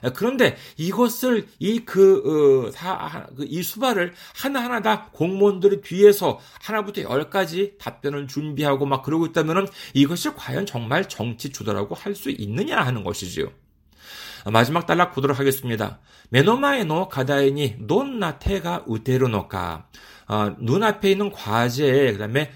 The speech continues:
테오 우츠라고 하는 것은 어떠한 수단을 간구하다라고 하는 것입니다. 어떠한 수단을 하다, 어, 수단을 취하다, 결정하다라고 하는 것인데, 目の前の課題にどんな手を打てるのか?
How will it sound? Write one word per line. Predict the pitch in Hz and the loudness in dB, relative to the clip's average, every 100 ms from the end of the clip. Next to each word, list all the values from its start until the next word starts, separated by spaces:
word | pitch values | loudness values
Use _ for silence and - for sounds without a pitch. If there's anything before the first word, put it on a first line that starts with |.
| - | -14
테오 | - 285 285 247 233 - | -4 -2 0 0 -2 -2
우츠라고 | 180 233 - 220 151 135 123 120 113 | -6 -4 -2 2 2 2 -2 0 -2
하는 | 107 | -6
것은 | 104 180 214 - - | -6 -4 -6 -8 -2
어떠한 | 95 120 - 135 147 185 208 | 0 0 0 -4 -2 -6 -10
수단을 | - 196 220 185 202 | -12 -4 -2 -2 -4
간구하다라고 | - 117 135 151 165 165 139 - 113 110 110 117 | -4 -4 -2 -2 0 2 0 0 -2 0 0 -2
하는 | 113 101 | -6 -8
것입니다. | 101 101 95 | -10 -10 -12
어떠한 | 90 - 117 | -10 -6 -6
수단을 | - 147 139 | -6 -6 -4
하다, | 143 147 - | -4 -6 -4
어, | 101 95 - - - | -6 -6 -12 -20 -20
수단을 | - 196 160 175 | -2 0 0 -2
취하다, | - 220 196 127 - | 0 2 2 -2 -10
결정하다라고 | - 110 131 185 185 175 123 120 117 | -4 -2 0 0 2 2 0 -2 -2
하는 | 113 101 | -4 -4
것인데, | 104 101 120 139 104 87 _ _ _ _ _ _ _ - - - - | -8 -2 2 4 2 -4 _ _ _ _ _ _ _ -20 -20 -10 4
目の前の課題にどんな手を打てるのか? | 139 190 240 262 240 208 160 156 156 156 135 147 269 269 208 - 190 147 113 127 117 101 | 4 4 0 -2 -2 -4 -2 0 0 0 0 0 0 -4 -8 -6 -2 -2 -2 -6 -6 -10